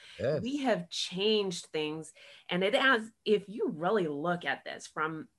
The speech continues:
Speaker 2: the perspective that you're sharing with the audience today, we can look despite, and I, I feel terrible for a lot of the tragedy that has happened. But if I wanna turn this around and take a perspective that says, "What's the positive that has come from this?"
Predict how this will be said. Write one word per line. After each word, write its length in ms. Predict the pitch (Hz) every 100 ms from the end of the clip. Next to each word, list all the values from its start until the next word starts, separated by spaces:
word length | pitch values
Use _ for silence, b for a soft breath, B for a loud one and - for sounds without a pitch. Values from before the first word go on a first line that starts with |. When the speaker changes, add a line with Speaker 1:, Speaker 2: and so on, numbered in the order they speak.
| _ _ _ -
Speaker 2:
the 260 | 165 170
perspective 720 | 170 180 175 - 180 180 165 143
that 200 | 143 156
you're 200 | 170 185
sharing 640 | - 156 160 175 208 220 B B -
with 120 | 165
the 120 | 156
audience 440 | 156 165 175 -
today, 340 | - 156 156 160 B B
we 180 | 180 294
can 260 | 440 392
look 320 | 190 175 190 - 180
despite, 680 | 180 175 - 175 165 - _ -
and 140 | 165
I, 260 | 170 175 170 160
I 140 | 170
feel 260 | 170 220 185
terrible 480 | - - 196 170 156
for 140 | 147
a 80 | 139
lot 220 | 151 160
of 140 | 160 147
the 80 |
tragedy 580 | 156 - 165 165 156 147
that 200 | 139 143
has 200 | 165 156
happened. 640 | 160 156 170 160 135 156 - _ _ _ _ _ -
But 140 | 175 190
if 140 | 190
I 100 | 208
wanna 240 | 214 233 226
turn 300 | - 208 190
this 180 | 185 180
around 440 | 170 165 165 165
and 180 | - 156
take 220 | 165 156
a 40 |
perspective 720 | 151 160 156 - 156 - 156 -
that 140 | 131
says, 320 | - 160 151 160
"What's 220 | 175 170
the 100 | 190
positive 580 | 175 160 160 165 151 151
that 120 | -
has 140 | 156
come 220 | - 165 170
from 180 | 160 147
this?" 180 | 147